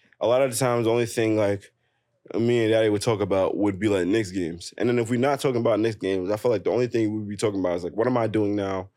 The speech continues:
Or where am I going now? So that made it hard to have conversations 'cause I knew there was expectations of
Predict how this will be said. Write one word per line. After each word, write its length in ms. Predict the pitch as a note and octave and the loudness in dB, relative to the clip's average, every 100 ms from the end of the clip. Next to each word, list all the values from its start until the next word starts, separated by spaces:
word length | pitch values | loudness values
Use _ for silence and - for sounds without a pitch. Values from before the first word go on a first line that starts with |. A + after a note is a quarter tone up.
| _ - | _ -6
Or 100 | G2+ | -2
where 140 | A2+ | 0
am 100 | A2+ | 2
I 100 | G2+ | 0
going 320 | G2+ G2+ G2 | 0 0 0
now? 280 | F#2+ E2+ D#2+ - _ | -2 -6 -10 -14 _
So 120 | - B2+ | -4 2
that 120 | C3 | 4
made 140 | C#3 | 4
it 60 | A#2 | 2
hard 300 | G#2+ A#2 A#2 | 2 2 2
to 80 | A2+ | 0
have 220 | G2 F2+ | 0 0
conversations 760 | G2 G2+ F#2 G#2+ G#2 F#2+ F2 - _ _ - | 0 -2 -2 -4 -4 -4 -10 -12 _ _ -6
'cause 120 | A2 | 0
I 60 | |
knew 160 | B2 C3+ | 2 4
there 100 | A#2+ | 2
was 120 | A2 - | 2 0
expectations 680 | A#2 - G#2+ - B2 A#2+ G#2 | 0 0 -2 0 0 0 0
of 260 | F#2+ F2 | -2 -4